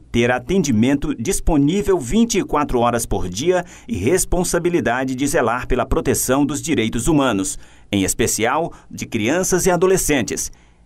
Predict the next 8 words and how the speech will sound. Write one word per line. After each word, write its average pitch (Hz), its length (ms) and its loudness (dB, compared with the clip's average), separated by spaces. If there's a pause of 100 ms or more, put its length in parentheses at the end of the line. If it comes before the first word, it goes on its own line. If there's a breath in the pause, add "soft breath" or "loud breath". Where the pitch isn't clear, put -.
(120)
em 214 120 2
casos, 135 520 -2
por 113 200 0
exemplo, 135 460 0
de 113 120 0
agressão, 107 600 0
maus 110 280 2
tratos, 143 540 -4